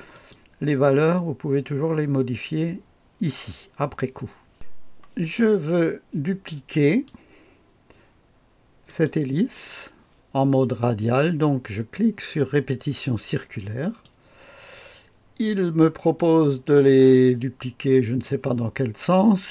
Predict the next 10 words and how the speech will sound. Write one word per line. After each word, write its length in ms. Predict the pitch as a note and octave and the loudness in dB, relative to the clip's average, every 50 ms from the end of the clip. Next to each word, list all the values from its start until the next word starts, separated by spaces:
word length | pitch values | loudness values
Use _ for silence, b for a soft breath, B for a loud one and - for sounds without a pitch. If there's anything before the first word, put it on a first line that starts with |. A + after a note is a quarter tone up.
| - - - | -12 -8 -4
je 280 | D#3 E3 F3 F#3+ F#3 | -2 0 0 0 0
lui 240 | F3 D3 D3 C#3+ C3 | -2 -4 -6 -6 -4
demande 500 | B2+ C3+ B2+ A#2 B2 B2+ C#3 D3+ D3+ C#3+ | -2 -2 0 0 0 0 0 0 -2 -2
de 140 | C3 C#3 C3+ | -2 0 0
me 80 | C3+ C3 | 0 0
les 120 | B2+ A#2 | -2 -2
dupliquer 580 | A2+ B2+ A2+ - - A2 G2 - - D3 D3 D3+ | -4 -6 -8 -10 -12 -18 -14 -10 -6 -6 -4 -4
dans 180 | C#3 C3 A#2+ | -4 -4 -4
le, 160 | B2 A#2 A2 G#2+ - - - - | -4 -4 -6 -8 -10 -14 -16 -14
dans, 580 | G#3 C#3+ B2+ A#2+ A#2+ A#2 A2+ A2+ A2+ A2+ A2+ | -12 -8 -6 -4 -4 -4 -4 -4 -6 -6 -8